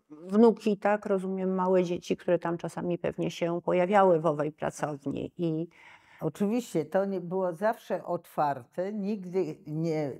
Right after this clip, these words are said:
Speaker 2: pamiętam takiej sytuacji, żeby dziadek, który dużo pracował i potrzebował spokoju, żeby się tam zamykał, żebyśmy my musieli na palcach chodzić cicho, bo,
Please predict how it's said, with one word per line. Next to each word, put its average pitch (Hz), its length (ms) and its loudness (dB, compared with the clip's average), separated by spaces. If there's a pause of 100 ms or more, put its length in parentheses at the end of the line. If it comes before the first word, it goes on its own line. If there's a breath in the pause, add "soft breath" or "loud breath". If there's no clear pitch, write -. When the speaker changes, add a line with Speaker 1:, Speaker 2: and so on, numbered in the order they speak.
Speaker 2:
pamiętam 175 840 -4
takiej 139 380 -4
sytuacji, 151 800 -4
żeby 151 260 -6
dziadek, 156 460 0 (500 soft breath)
który 143 260 -2
dużo 160 600 -2
pracował 127 640 -6
i 143 100 -4
potrzebował 208 720 -2
spokoju, 120 720 -6 (400 loud breath)
żeby 165 240 -2
się 175 180 -4
tam 170 420 -4
zamykał, 180 600 -2
żebyśmy 185 580 -4
my 202 340 -2
musieli 202 600 -4
na 165 160 -6
palcach 180 680 -2
chodzić 190 680 -4
cicho, 226 680 -4
bo, 190 340 -4